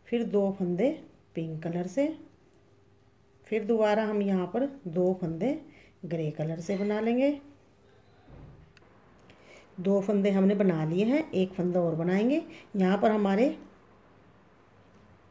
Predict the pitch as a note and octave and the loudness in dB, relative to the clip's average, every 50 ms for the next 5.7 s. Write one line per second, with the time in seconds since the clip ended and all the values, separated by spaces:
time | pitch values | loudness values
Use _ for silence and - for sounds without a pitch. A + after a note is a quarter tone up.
0 | - - - - - - - - - - - - - - - - - - - - | -20 -20 -20 -20 -20 -20 -20 -20 -20 -20 -20 -20 -20 -20 -20 -20 -20 -20 -20 -20
1 | - - - - - - - - - - - G3+ F3+ G3+ G3+ G#3 G#3 G#3+ G#3+ G3+ | -20 -20 -20 -20 -20 -20 -20 -20 -20 -16 -12 -2 0 4 4 4 4 4 2 2
2 | G3+ G#3 G3+ G3+ G3 G3+ A3+ G#3 F#3+ F3+ F3 E3 E3 F#3 F3 F3 F#3 F#3+ G3 G#3 | 2 2 4 4 4 4 4 4 4 2 2 2 2 2 2 4 4 4 4 4
3 | A#3 B3 D4+ E4+ E4+ - - - G3 F#3+ G#3 G#3 G3+ F#3+ F#3 F3+ F3+ G#3+ G3 F#3+ | 4 4 2 2 0 -4 -4 -2 0 2 4 4 4 4 2 2 2 2 2 2
4 | F#3 E3+ F3 F#3+ F#3 F#3 - G3 F3+ E3+ D#3+ F3+ A#3 C4+ C4+ - - - - - | 2 0 0 -2 -2 -2 -2 -2 -2 0 0 0 0 0 0 -4 -12 -18 -18 -20
5 | - - G#3+ G#3+ A#3 A#3 A3+ A#3 G#3 F#3 F3+ F#3 A3 | -4 0 4 6 6 4 4 2 0 0 2 2 0